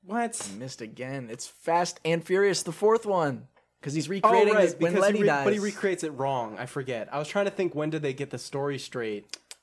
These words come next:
Speaker 1: but I forgot that he does it wrong.
Speaker 2: Yeah. All right. Very last one here.
Speaker 1: That was my second guess, but I was on the right track.
Speaker 2: There's no way you get this one. <laughs> This was on March seventeenth, two thousand twenty.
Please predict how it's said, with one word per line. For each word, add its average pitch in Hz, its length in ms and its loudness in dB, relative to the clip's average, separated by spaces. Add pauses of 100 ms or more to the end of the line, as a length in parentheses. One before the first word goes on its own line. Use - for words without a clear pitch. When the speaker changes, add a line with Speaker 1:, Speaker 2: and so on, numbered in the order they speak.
(220)
Speaker 1:
but 143 80 -2
I 139 60 -2
forgot 147 400 -4
that 135 100 -4
he 135 80 -4
does 135 240 -4
it 127 180 -6
wrong. 120 880 -8 (280)
Speaker 2:
Yeah. 90 220 -12 (1120)
All 123 80 -4
right. 107 200 -6 (220)
Very 131 180 -2
last 123 260 -4
one 117 120 -10
here. 113 240 -10
Speaker 1:
That 139 60 -2
was 151 100 0
my 180 80 -2
second 170 200 -4
guess, 139 160 -4
but 175 120 0
I 180 80 2
was 185 120 0
on 190 100 2
the 175 60 0
right 143 180 -2
track. 104 320 -10 (640)
Speaker 2:
There's 151 160 -12
no 123 100 -6
way 120 80 -6
you 120 60 -14
get - 120 -16
this - 160 -20
one. 160 140 -20 (840)
<laughs> - 60 -10 (920)
This 135 160 -4
was 127 160 -4
on 117 320 -6 (440)
March 127 260 -4
seventeenth, 117 580 -10
two - 140 -14
thousand - 340 -12
twenty. - 360 -20